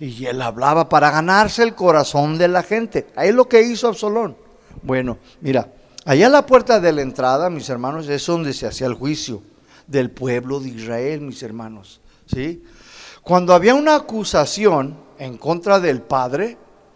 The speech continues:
y otro hombre o otra familia lo acusaba,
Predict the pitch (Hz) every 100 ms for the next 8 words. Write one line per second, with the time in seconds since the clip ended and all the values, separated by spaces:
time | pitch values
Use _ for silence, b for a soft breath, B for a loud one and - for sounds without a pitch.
0 | _ _ 127 120 135 151 190 160 170 170
1 | 180 185 143 120 - 160 - 123 139 156
2 | 160 135 - 135 110 160 190 120 120